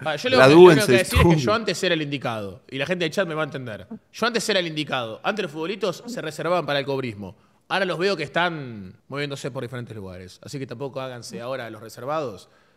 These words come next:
Speaker 1: porque el cobrismo está, ¿eh? Ustedes no se olviden que el cobrismo fue la primera puerta que abrieron. El cobrismo. Ustedes cuando ent-,
Speaker 2: Es
Speaker 1: abrieron una
Speaker 2: verdad, es
Speaker 1: puerta,
Speaker 2: verdad, es verdad.
Speaker 1: la primera puerta que
Speaker 2: Es
Speaker 1: se abrió
Speaker 2: verdad.
Speaker 1: tuvo la del cobrismo, ¿eh? Ahora se abren todas.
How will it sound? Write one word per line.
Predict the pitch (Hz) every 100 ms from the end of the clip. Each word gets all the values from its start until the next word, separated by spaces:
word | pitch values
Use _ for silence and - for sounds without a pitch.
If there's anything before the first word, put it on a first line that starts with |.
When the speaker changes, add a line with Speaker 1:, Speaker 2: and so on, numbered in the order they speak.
| _
Speaker 1:
porque | 131 123
el | 117
cobrismo | 127 160 147
está, | 131 117 104
¿eh? | 101 - _ _ _
Ustedes | 127 180
no | 165
se | 165
olviden | 185
que | 151
el |
cobrismo | 151 151 208 196 160
fue | 160
la | 139
primera | 139 143
puerta | 135 139
que | 117
abrieron. | 113 101 87 90 -
El | 117
cobrismo. | 120 107 92 87 _ _ _ - -
Ustedes | 175 220
cuando | 190 180
ent-, | 170
Speaker 2:
Es | -
Speaker 1:
abrieron | 180 123
una | 190
Speaker 2:
verdad, | 180
es |
Speaker 1:
puerta, | - - 240
Speaker 2:
verdad, | - 80
es | 76
verdad. | -
Speaker 1:
la | 151
primera | 180 220 196
puerta | 233 220
que | 170
Speaker 2:
Es | 139
Speaker 1:
se |
abrió | 196 240 311
Speaker 2:
verdad. | 226
Speaker 1:
tuvo | 214
la | 190
del | 185
cobrismo, | 202 190 147 139
¿eh? | 151 139 - -
Ahora | 202 240
se | 240
abren | 226 214
todas. | 196 156 127 120 -